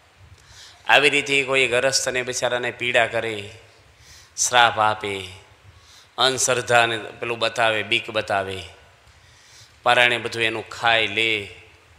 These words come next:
અને જીવનની અંદર કાંઈ સદગુણો હોય નહીં, કાંઈ આશીર્વાદ જેવું એનામાં કાંઈ હોય જ નહીં, પોતાના કાંઈ ઠેકાણા હોય નહીં, અને એ આપણને શું આશીર્વાદ આપે? ગામડામાં જઈને ત્યારે અમારે આજ,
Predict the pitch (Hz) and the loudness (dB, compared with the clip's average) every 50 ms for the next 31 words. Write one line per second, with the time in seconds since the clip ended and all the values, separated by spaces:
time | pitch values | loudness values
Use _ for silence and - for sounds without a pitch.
0 | - - - - - - - _ _ - 101 110 117 120 123 123 120 120 120 110 | -20 -20 -20 -20 -20 -20 -20 _ _ -6 -4 -2 -2 0 0 0 0 0 -2 -2
1 | - 120 120 123 123 123 123 123 120 120 117 113 117 110 117 117 110 - 113 110 | -4 -4 -2 -2 -2 0 0 -2 -4 -4 -4 -4 -4 -2 -4 -2 -2 -4 -4 -4
2 | 110 123 110 117 120 120 113 110 110 113 117 113 110 113 107 98 92 87 87 - | -6 -6 -6 -4 -4 -2 -2 0 0 2 0 0 -2 -6 -8 -8 -12 -14 -16 -20
3 | - _ _ _ _ - - - - - - - - - - 104 98 95 107 - | -20 _ _ _ _ -20 -20 -20 -20 -20 -20 -20 -10 -4 0 2 2 2 2 2
4 | - 139 123 120 117 117 110 117 120 117 117 113 117 117 113 113 113 104 107 110 | 0 -2 -2 -2 -2 -2 -4 -4 -6 -4 -2 -2 -2 -2 -2 -4 -6 -6 -6 -6
5 | 104 107 113 113 110 104 95 87 95 98 92 90 87 90 - - - _ _ _ | -4 -2 0 0 -2 -2 -6 -10 -12 -12 -12 -12 -14 -18 -20 -20 -20 _ _ _
6 | - - - - - - - _ - 120 120 107 120 117 113 110 113 110 104 - | -20 -20 -20 -20 -20 -20 -20 _ -8 -8 -4 -2 -2 -2 0 0 -2 -2 -2 -2
7 | - 117 - - 113 113 110 107 107 110 110 107 104 98 95 90 87 - - - | -6 -6 -4 -2 -2 0 0 0 0 0 -2 -2 -4 -6 -8 -10 -14 -18 -20 -20
8 | - - - - _ - - - - - - - 101 110 113 113 110 113 113 113 | -20 -20 -20 -20 _ -20 -20 -20 -20 -20 -14 -8 -4 -2 0 0 2 4 4 4
9 | 110 - 120 113 117 117 123 127 107 92 92 - - 101 98 95 90 92 90 90 | 4 2 0 -2 -4 -4 -4 -2 -2 -2 -2 -2 -4 -4 -6 -6 -6 -8 -8 -8
10 | - 92 90 - - - _ _ - - - - - - - - - 104 113 110 | -10 -14 -16 -18 -20 -20 _ _ -20 -20 -20 -20 -20 -20 -20 -14 -4 0 2 2
11 | 117 117 123 120 120 117 120 117 - 120 123 135 131 120 110 104 110 104 107 110 | 4 4 4 2 2 2 0 -2 -2 0 0 0 0 0 -2 -2 -2 -2 -2 -4
12 | 113 113 110 110 104 104 104 - - | -4 -2 -2 0 -2 -2 -4 -6 -10